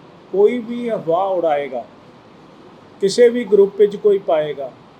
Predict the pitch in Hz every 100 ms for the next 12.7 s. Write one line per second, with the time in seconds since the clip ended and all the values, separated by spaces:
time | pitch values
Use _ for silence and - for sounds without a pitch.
0 | - 160 165 175 202 190 196 180 170 175
1 | 165 - 165 160 175 170 185 170 160 156
2 | 160 - 160 - 170 160 151 - 147 151
3 | 147 151 156 - _ _ _ _ _ _
4 | _ - - - 170 180 180 151 175 -
5 | 226 226 220 220 185 196 208 190 165 117
6 | - - _ - 160 156 175 160 151 185
7 | 175 160 160 151 156 151 131 - _ _
8 | _ _ - - _ _ - 175 180 196
9 | 180 - 185 170 143 120 - - - -
10 | 165 165 208 214 214 202 170 - 185 -
11 | 156 175 170 175 180 - 156 165 165 160
12 | 151 165 165 160 165 165